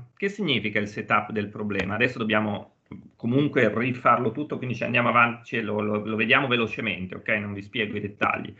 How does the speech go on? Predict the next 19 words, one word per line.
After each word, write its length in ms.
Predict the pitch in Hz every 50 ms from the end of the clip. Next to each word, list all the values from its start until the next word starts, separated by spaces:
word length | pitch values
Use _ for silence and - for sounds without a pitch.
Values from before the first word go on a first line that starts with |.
| - - - -
Setup 480 | _ - - 151 - 196 196 190 -
del 180 | 151 135 143 147
problema 520 | - 220 220 202 160 139 143 165 175 147
significa, 840 | 127 - - 120 127 127 117 95 123 107 104 107 95 90 - - _ _ _ _ _ _ _ _ - - - - - - - - _ - - - - _ _ -
eh, 480 | 117 120 120 120 113 110 110 107 107 -
caricare 520 | - 143 139 143 135 - 160 170 180 165
i 120 | 147 127 113
dati 580 | 135 135 117 107 110 - - 170 202 220 208 -
che 140 | - 120 117
vorremmo 380 | 117 117 113 113 120 123 123
usare 640 | 117 107 113 127 120 117 113 107 107 104 104 - - -
per 500 | - 117 107 107 104 101 107 98 85 - -
l'allenamento, 960 | 104 107 107 107 110 113 110 113 117 113 104 101 98 98 104 104 107 170 165
in 140 | 127 113 104
questo 260 | 110 107 - - 123
caso 500 | - 127 123 123 123 123 127 110 101 -
la 140 | 110 107 104
Divina 380 | 107 107 110 110 107 107 104
Commedia. 760 | - - 107 107 104 104 101 95 95 98 120 156 185 - -